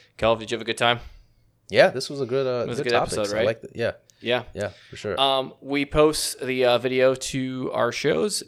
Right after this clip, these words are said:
Speaker 1: every Friday at twelve P M. Along, it's, uh, along with the, uh,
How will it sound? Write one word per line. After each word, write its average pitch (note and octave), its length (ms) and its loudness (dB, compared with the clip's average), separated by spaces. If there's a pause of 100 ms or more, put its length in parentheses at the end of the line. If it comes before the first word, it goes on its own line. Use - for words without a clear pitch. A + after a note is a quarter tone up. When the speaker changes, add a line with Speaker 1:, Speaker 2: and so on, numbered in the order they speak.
Speaker 1:
every G#2+ 380 -6
Friday A2+ 540 0
at G2 260 -6
twelve G2 320 -8
P G2 160 -6
M. F#3+ 360 -4
Along, A2 440 -4
it's, G#2 240 -10
uh, F#2+ 300 -4
along G2 320 -6
with F#2+ 240 -10
the, F#2 760 -16 (600)
uh, - 40 -12